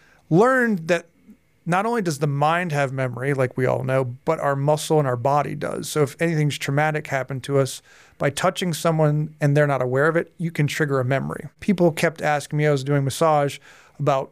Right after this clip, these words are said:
exercise. So I'm like, "Why don't I just become a personal trainer?" Started doing that, wondering why certain trainers were creating codependent relationships.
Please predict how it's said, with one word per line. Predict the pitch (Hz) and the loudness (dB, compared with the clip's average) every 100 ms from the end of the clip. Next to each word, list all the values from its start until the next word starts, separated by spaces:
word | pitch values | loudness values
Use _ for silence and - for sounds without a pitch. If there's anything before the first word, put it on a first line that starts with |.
| - | -4
exercise. | 143 - 135 - - - 151 | -4 -2 -4 -2 -4 -4 -2
So | 160 | 0
I'm | |
like, | 165 170 | 0 0
"Why | 165 202 | 0 2
don't | 240 214 | 2 4
I | 208 | 2
just | 175 190 - | 2 -2 -2
become | 175 - 165 | -4 0 0
a | |
personal | 160 170 - 127 | 2 0 0 -2
trainer?" | - 147 139 - - _ _ _ _ _ | 0 -2 -2 -6 -12 _ _ _ _ _
Started | - 220 185 | 0 2 2
doing | 165 175 160 | 2 0 2
that, | 180 151 147 _ - | 2 0 -4 _ 0
wondering | 196 233 226 185 160 | 2 2 0 0 0
why | 170 175 175 180 165 | 2 2 2 -2 -6
certain | - 170 156 | -2 -2 -2
trainers | 143 165 160 147 | -2 0 0 0
were | 143 139 | 0 -4
creating | - 151 143 139 | -2 0 0 -2
codependent | - 156 135 143 143 - | 0 0 2 0 0 0
relationships. | 135 135 - 131 - - - - | 2 2 0 -4 -4 -8 -10 -14